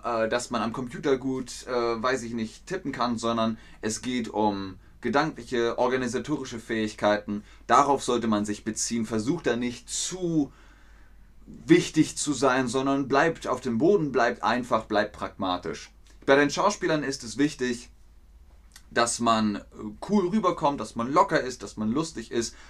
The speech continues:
aber nicht zu lustig, dass man einfach irgendwie so ein bisschen Flair und Esprit hat. Das ist wichtig in dem Berufsfeld. Guckt euch das vorher an.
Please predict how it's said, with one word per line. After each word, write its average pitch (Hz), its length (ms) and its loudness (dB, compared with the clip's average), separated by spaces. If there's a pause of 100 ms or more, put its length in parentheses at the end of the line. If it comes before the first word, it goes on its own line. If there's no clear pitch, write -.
aber - 200 -2
nicht 120 180 -4
zu 170 180 -4
lustig, 127 460 2
dass 113 200 -6
man 117 120 -4
einfach 131 380 2 (260)
irgendwie 120 260 -8
so 113 80 -4
ein 120 80 -2
bisschen 117 340 -2
Flair 113 520 0
und 95 100 -4
Esprit 98 540 -4
hat. - 240 -12 (220)
Das 120 220 2
ist 113 380 -8
wichtig 143 440 2
in 160 160 2
dem 135 160 2
Berufsfeld. 117 560 -2
Guckt 180 220 -4
euch 135 100 -4
das 110 160 -6
vorher 107 280 4
an. 107 220 0